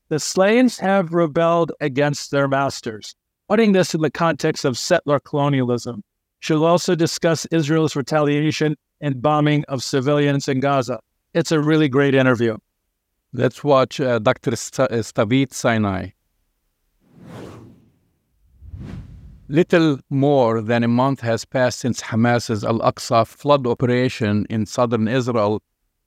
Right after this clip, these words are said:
Speaker 2: followed by Israel's immediate declaration of war and the onset of its indiscriminate bombing of Gaza. It has now dropped more than twenty-five thousand tons of bombs,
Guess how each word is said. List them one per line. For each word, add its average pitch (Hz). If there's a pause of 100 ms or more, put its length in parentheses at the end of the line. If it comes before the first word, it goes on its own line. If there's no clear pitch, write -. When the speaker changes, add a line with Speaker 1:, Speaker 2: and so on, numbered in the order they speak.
(140)
Speaker 2:
followed 151
by 123
Israel's 135
immediate 127
declaration 120
of 107
war 117 (360)
and 110
the 117
onset 127
of 107
its -
indiscriminate 123
bombing 113
of 101
Gaza. 98 (680)
It 131
has 127
now 143
dropped 127
more 123
than 117
twenty-five 123
thousand 110
tons 110
of 110
bombs, 101